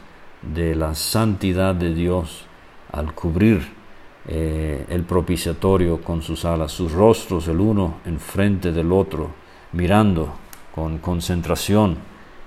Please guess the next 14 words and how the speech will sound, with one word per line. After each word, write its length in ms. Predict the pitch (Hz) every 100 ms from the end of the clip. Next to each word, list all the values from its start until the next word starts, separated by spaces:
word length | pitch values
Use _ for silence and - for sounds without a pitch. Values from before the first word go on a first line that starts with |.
| -
eh, 360 | - 80 78 80 98 - - - - -
al 160 | 87 82
propiciatorio. 800 | 92 85 85 - 80 82 71 64 - - - - - - - - - -
Y 420 | 101 98 95 95 -
dice 340 | 104 151 156
el 80 | 143
versículo 640 | 131 113 143 135 135 123
veintiuno: 500 | 110 107 95 117 120
"Pondrás 520 | 104 107 98 123 131 123
el 100 | 104
propiciatorio 840 | 107 107 107 98 92 110 113 113
encima 540 | 101 - - 180 175
del 180 | 139 98
arca, 400 | 85 76 - -